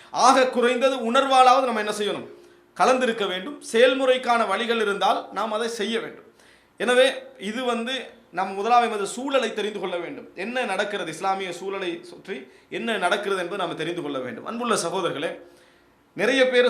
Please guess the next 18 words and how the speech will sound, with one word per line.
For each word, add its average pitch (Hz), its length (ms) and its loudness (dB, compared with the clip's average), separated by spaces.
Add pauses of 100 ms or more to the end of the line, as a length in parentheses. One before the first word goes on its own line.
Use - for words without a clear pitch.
சொல்லக்கூடிய 220 460 0 (140)
காரணத்தை 202 460 4
நீங்கள் 175 260 -2
பார்க்கலாம். 156 460 0
வெளி 196 140 -2 (100)
உலகிலே 190 380 2
இருந்து 170 220 -6
கொண்டு 156 220 -6
அல்லது 170 280 -2
இஸ்லாமிய 202 380 2
வட்டத்திற்கு 180 560 -2
வெளியே 208 300 2
இருந்து 180 220 -6
கொண்டு 175 220 -6
சொல்லக்கூடிய 175 420 -4 (100)
காரணங்களை 165 460 -4
நீங்கள் 151 260 -12
பார்க்கலாம். 160 360 -10